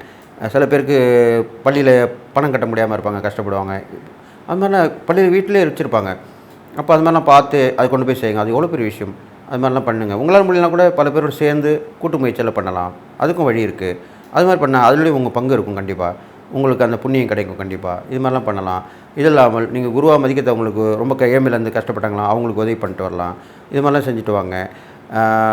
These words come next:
நான் சொன்ன இந்த இறை வழிபாடு, பரிகாரங்கள் உங்களுக்கு கண்டிப்பா கை கொடுக்கும். ஆ, குரு வந்து உங்களுடைய ராசியை பார்க்கறனால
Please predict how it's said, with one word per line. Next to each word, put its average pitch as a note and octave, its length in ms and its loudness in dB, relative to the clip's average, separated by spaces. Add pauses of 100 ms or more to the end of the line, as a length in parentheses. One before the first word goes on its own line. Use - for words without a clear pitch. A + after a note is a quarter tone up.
(140)
நான் B2+ 120 0
சொன்ன C#3 220 -2
இந்த B2 220 0
இறை A#2 160 2
வழிபாடு, A2 360 0
பரிகாரங்கள் G#2+ 480 -2
உங்களுக்கு G#2 200 -6
கண்டிப்பா A#2 320 -4
கை A2 200 -2
கொடுக்கும். F#2+ 420 -6 (440)
ஆ, A2+ 260 6
குரு D3+ 240 2
வந்து C#3+ 280 4
உங்களுடைய A2+ 420 2
ராசியை C3 300 4
பார்க்கறனால G#2+ 680 0